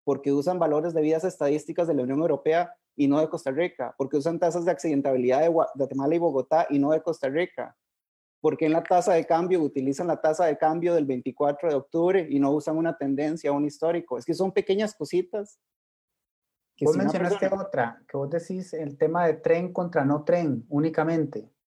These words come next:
Speaker 1: Y tal vez sí, este, y esa es tal vez mi otra gran segunda crítica.
Speaker 2: Tercera.
Speaker 1: Al, que, ter-, tercera, <laughs> este, tal vez la, la falta de evaluación es lo que engloba todo,
Speaker 2: Ajá.
Speaker 1: porque una evaluación hubiera detectado todas estas cosas.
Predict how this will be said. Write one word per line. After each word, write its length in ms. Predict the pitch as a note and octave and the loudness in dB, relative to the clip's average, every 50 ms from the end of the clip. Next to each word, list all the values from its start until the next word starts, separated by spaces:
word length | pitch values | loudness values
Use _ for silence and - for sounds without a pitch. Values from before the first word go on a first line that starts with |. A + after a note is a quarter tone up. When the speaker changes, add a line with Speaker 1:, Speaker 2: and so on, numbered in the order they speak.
| _ _ _ _ _ _ _ _ _ - | _ _ _ _ _ _ _ _ _ -6
Speaker 1:
Y 120 | D#3 D3 | -6 -4
tal 180 | D3 D#3 C#3+ D3 | -2 -2 0 2
vez 160 | E3 F#3 F#3 | 2 2 2
sí, 120 | G#3+ G#3 | 2 2
este, 560 | G#3 F#3 D3 C#3+ - - C3 A#2+ A#2+ - - _ _ _ _ | 2 2 0 -2 -6 -6 -6 -6 -6 -8 -12 _ _ _ _
y 120 | - D3 D#3 | 0 0 2
esa 120 | D3 F#3 | 2 2
es 80 | G3 - | 0 0
tal 140 | - F3+ F3+ | 0 2 2
vez 120 | F#3+ F#3+ | 2 2
mi 140 | F#3+ F3+ F3 | 2 2 0
otra 260 | F3+ F3+ - G3+ F#3 | 0 0 0 -2 0
gran 300 | - E3+ E3 E3+ F3+ F3 | 0 0 0 0 -2 -4
segunda 380 | - E3+ C#3+ D#3 D#3+ D#3+ D#3 - | -6 -6 -4 -4 -2 -2 -2 -2
crítica. 640 | - D#3+ D#3+ D#3+ - E3+ - - F3+ E3+ F3 - _ _ _ _ _ _ _ - | -2 -4 -4 -4 -6 -10 -6 -4 -4 -4 -6 -10 _ _ _ _ _ _ _ -2
Speaker 2:
Tercera. 340 | C#3+ C3+ C3 - C#3+ C3 | -2 -2 0 0 0 0
Speaker 1:
Al, 180 | B2 A2 - - | 0 -2 -4 -8
que, 180 | - C3 - _ _ _ - - - _ | -12 -12 -12 _ _ _ -16 -16 -8 _
ter-, 180 | - B2 - - | -6 -6 -2 -2
tercera, 420 | D3+ C3+ - A3+ F#3 D3 C3+ - | -2 0 2 4 4 4 2 2
<laughs> 80 | - F3+ | 0 0
este, 440 | E3 - - - B2+ A2+ A2 G#2+ - - - - | 0 -2 -2 -2 -2 -2 -2 -4 -10 -10 -2 0
tal 140 | E3 E3 | 2 4
vez 160 | F#3+ G3+ F3+ E3+ | 4 4 4 4
la, 180 | D#3+ D#3 - | 4 4 4
la 140 | D#3 D#3+ D3+ | 4 2 4
falta 300 | - F3 F3 F3 - A3+ | 4 2 2 2 2 2
de 20 | |
evaluación 540 | A3 A3 G#3 G3 F3+ D#3 C#3 - F#3 F#3+ G#3 | 2 4 4 4 4 4 4 2 2 2 2
es 100 | G#3+ G3+ | 2 2
lo 200 | G3+ G#3 G#3 - | 2 0 -2 -2
que 360 | - E3 C#3+ B2+ B2 - - _ | -2 -2 -2 -2 -4 -6 -8 _
engloba 560 | - D#3 D3+ C#3+ C#3+ D#3+ F3 F#3 F#3 E3+ - | 0 2 2 2 2 2 4 4 4 2 2
todo, 400 | - E3 D#3 C#3+ A#2+ A2 A2+ - _ _ _ _ _ - | 0 0 0 0 0 -2 -6 -12 _ _ _ _ _ -6
Speaker 2:
Ajá. 220 | C3+ C3 C3 C3 | -4 -2 0 0
Speaker 1:
porque 200 | C3 B2+ C3+ D3 | 0 0 0 0
una 160 | D3 D#3 E3+ | 2 2 2
evaluación 500 | F#3 G3 F#3+ F#3+ F3 D3 - F3 E3+ F3+ | 2 4 4 4 2 2 2 0 0 2
hubiera 240 | F3 F3+ F3+ F3 F3 | 2 2 4 4 4
detectado 680 | F3+ F3 F3 - D3 D3 - - D3+ D3+ E3 D#3+ E3 D#3+ | 4 2 2 -2 -6 -6 -2 0 0 2 2 0 0 -2
todas 260 | - D3 D3 C#3+ C#3+ | -2 -2 -2 -2 -4
estas 280 | C#3+ C3+ - C#3+ C3+ - | -8 -10 -10 -10 -10 -6
cosas. 460 | - C3 B2+ - - - - _ | -6 -6 -6 -6 -10 -20 -20 _